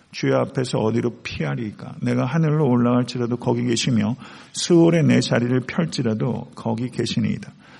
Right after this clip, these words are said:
내가 새벽 날개를 치며 바다 끝에 가서 거주할지라도 거기서도 주의 손이 나를 인도하시며 주의 오른손이 나를 붙드시리이다." 아멘. 믿으세요? 하나님의 얼굴을 피할 수 있는 곳은 없습니다.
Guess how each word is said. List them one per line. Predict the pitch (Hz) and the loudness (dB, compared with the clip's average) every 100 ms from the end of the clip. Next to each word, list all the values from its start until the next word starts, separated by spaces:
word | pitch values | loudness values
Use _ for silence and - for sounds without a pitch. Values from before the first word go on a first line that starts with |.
| - | -4
내가 | - 123 131 | 0 2 2
새벽 | 196 151 160 | 0 0 2
날개를 | 147 127 120 117 120 | 4 4 4 0 0
치며 | - - 170 135 95 - | -2 0 0 0 -4 -2
바다 | 131 123 | 0 0
끝에 | 117 139 143 | 0 -4 0
가서 | 123 120 135 | 0 0 -2
거주할지라도 | - 120 123 117 135 131 113 104 - - - - | 0 0 0 -2 -4 -6 -4 -6 -8 -18 -20 -6
거기서도 | - 127 139 139 135 147 | 2 4 4 4 2 2
주의 | 147 135 131 | 2 4 4
손이 | 127 135 | 4 2
나를 | 135 117 123 | 4 2 2
인도하시며 | 117 117 117 113 - 127 135 | 2 2 0 -2 -2 -2 0
주의 | 107 - 123 | -2 0 0
오른손이 | 113 117 117 113 131 131 | 2 0 0 0 -2 -2
나를 | 113 113 113 - | -2 -2 -4 -6
붙드시리이다." | 127 107 127 - 104 104 - - _ _ _ _ | -8 -6 -8 -8 -8 -10 -14 -20 _ _ _ _
아멘. | - 107 117 113 107 | -4 -2 0 -2 -6
믿으세요? | - 127 131 120 123 175 - - _ _ _ _ _ _ - _ _ - | -2 0 0 -2 -4 -4 -14 -20 _ _ _ _ _ _ -20 _ _ -4
하나님의 | 175 165 165 165 | -2 0 0 0
얼굴을 | 160 123 123 139 139 131 | 2 2 2 2 0 -2
피할 | - 170 165 | -2 0 0
수 | - | -2
있는 | 139 131 117 | -2 -2 -2
곳은 | 117 - 123 123 - | -2 -4 -6 -6 -8
없습니다. | 110 - - 117 98 - | -6 -4 -4 -4 -6 -10